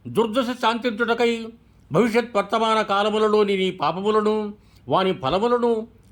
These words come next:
పోగొట్టుకొని విజయమును అందగలవు అని పలికి, హృదయో మహాముని నీటిని స్పృశించి బల్లి రూపమునున్న హేమాంగద మహారాజునకు తాను చేసిన వైశాఖ మాస వ్రతములోని కొన్ని దినముల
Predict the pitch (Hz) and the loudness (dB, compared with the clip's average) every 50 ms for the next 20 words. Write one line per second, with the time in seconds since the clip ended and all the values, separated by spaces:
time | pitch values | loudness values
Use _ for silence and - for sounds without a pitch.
0 | _ - - 185 214 214 233 233 233 233 220 226 220 185 160 143 135 - _ _ | _ -2 2 2 4 4 2 0 0 -4 0 0 0 0 -2 -6 -8 -12 _ _
1 | - _ _ - 117 139 160 214 233 247 247 269 262 233 185 151 143 127 127 120 | -20 _ _ -6 -4 -2 0 2 0 2 2 0 0 0 0 -2 -2 -2 -2 -2
2 | 113 104 101 107 - _ _ _ _ _ _ _ _ - 117 127 131 127 135 139 | -4 -4 -6 -12 -14 _ _ _ _ _ _ _ _ -6 -2 -2 0 0 2 0
3 | 190 202 - 302 - - - - - - - _ - - - 156 165 196 214 190 | 0 0 -2 -6 -8 -8 -16 -20 -20 -20 -20 _ -16 -6 -4 -2 0 2 4 4
4 | 196 202 202 190 196 165 185 214 220 226 262 269 233 156 - - _ _ - - | 4 4 2 2 0 0 0 0 0 -2 -2 -4 -4 -8 -12 -16 _ _ -16 -6
5 | - 147 208 220 190 226 214 196 - - 165 151 160 254 277 285 262 311 240 160 | -2 0 0 0 0 -2 -2 -2 -2 -4 -10 -4 -2 0 0 0 0 -2 -4 -4
6 | 131 - - - - - _ - 131 180 247 262 285 277 285 285 247 269 262 254 | -6 -10 -16 -20 -20 -20 _ -4 0 2 2 2 2 0 0 0 0 0 0 2
7 | 240 240 226 226 185 196 160 135 160 208 233 254 262 254 240 247 220 226 208 170 | 0 0 0 0 0 0 0 0 0 0 0 0 0 0 0 0 0 0 0 0
8 | 208 202 190 190 185 175 180 175 175 170 170 160 151 147 147 - - - - - | 0 2 2 0 0 0 -2 -4 -4 -4 -4 -6 -6 -6 -10 -14 -20 -20 -20 -16
9 | - - 170 175 190 185 170 160 190 208 190 262 262 220 170 156 190 175 220 233 | -6 0 2 2 2 2 0 -2 -2 -2 0 -2 -2 0 0 -2 -2 0 0 0
10 | 233 208 226 220 202 214 214 214 - 233 202 - - - - - 156 151 226 226 | 0 0 -2 -2 -2 -2 -4 -2 -2 -4 -6 -6 -8 -14 -6 -4 -2 0 2 2
11 | 226 220 214 208 196 190 190 180 185 190 175 151 127 151 180 220 247 240 226 185 | 4 4 4 4 2 0 0 0 0 0 0 -2 0 0 0 2 2 2 0 0